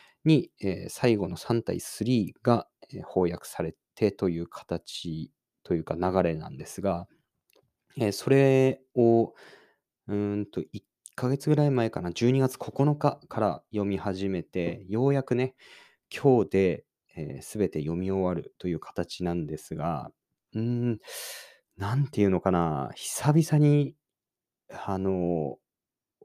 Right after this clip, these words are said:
終わりたくないというか、読み終わりたくない本に出会えたという感じでして、すごく面白かった。まあ、まだこれからあと八十ページぐらいで読み終わるんですが、本当に面白かったですね。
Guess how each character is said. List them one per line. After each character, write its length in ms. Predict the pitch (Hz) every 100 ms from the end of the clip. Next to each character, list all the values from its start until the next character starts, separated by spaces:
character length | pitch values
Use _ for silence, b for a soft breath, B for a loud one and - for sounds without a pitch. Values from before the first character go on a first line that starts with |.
| -
終 200 | 101 117
わ 60 |
り 140 | 120 127
た 120 | 123
く 140 | -
な 100 | 101
い 100 | 95
と 120 | 87 85
い 80 |
う 100 | 82
か、 140 | 82 73
読 240 | 80 90
み 200 | 110 120
終 100 | 95
わ 140 | 110 117
り 80 |
た 120 | 113 107
く 120 | 104
な 140 | 92
い 80 | 92
本 300 | - 98 92
に 140 | 82
出 180 | 80 87
会 140 | 90 82
え 20 |
た 180 | 78 73
と 140 | 85
い 100 | 80
う 60 | 82
感 340 | - 95 92
じ 140 | 90 87
で 100 | 82
し 180 | -
て、 260 | - 73 117 B B B B B B B
す 340 | - - -
ご 160 | 110 127
く 140 | -
面 180 | 117 107
白 180 | - 107
か 120 | 101
っ 100 | 92 _ _ _
た。 260 | - 78 71
ま 260 | 107 107 92
あ、 60 | 98
ま 160 | 120
だ 240 | 127 98 -
こ 120 | -
れ 80 | 113
か 120 | 113
ら 240 | 104 104 - _ _ -
あ 100 | 98
と 100 | 92
八 260 | - - 104
十 60 |
ペ 200 | - 117
ー 20 |
ジ 80 | 110
ぐ 80 | 110
ら 80 | 98
い 60 |
で 80 | 78
読 140 | 82 87
み 80 |
終 60 | 82
わ 60 | 82
る 80 | 76
ん 40 |
で 60 | 73
す 140 | -
が、 240 | 87 156 - B B B _
本 480 | - - - 147 147 -
当 140 | -
に 80 | 135
面 140 | 120
白 180 | 113 120
か 120 | -
っ 40 | -
た 120 | -
で 80 | 85
す 160 | - 87
ね。 320 | 82 82